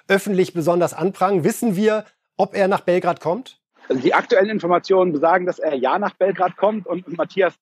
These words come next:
Speaker 2: jeder Politiker hier in Serbien wäre ein schlechter Politiker, wenn er sich die Möglichkeit dieses Fotos entgehen lassen würde, in dem Moment,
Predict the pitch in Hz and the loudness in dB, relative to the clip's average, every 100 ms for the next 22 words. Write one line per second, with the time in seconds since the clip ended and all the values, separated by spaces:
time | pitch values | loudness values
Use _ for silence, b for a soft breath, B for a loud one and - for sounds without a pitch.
0 | - 156 175 190 180 180 180 180 175 160 | -18 -2 2 2 0 -2 -2 -2 -2 -2
1 | 170 147 170 180 175 165 160 156 170 175 | -4 -2 -2 -2 -4 -2 -2 -2 -4 -4
2 | 175 170 156 - - 160 160 _ _ _ | -4 -6 -8 -8 -2 -2 -2 _ _ _
3 | 156 165 156 165 160 143 170 175 - 160 | 0 0 -2 -6 -8 -4 -2 -2 -2 -4
4 | 165 170 165 175 180 170 156 147 160 160 | -4 -10 -4 -2 0 0 -2 0 2 2
5 | 156 160 143 156 160 156 170 151 _ - | 0 -2 2 4 4 2 -2 -10 _ -4
6 | 147 160 156 156 | -2 -2 0 -2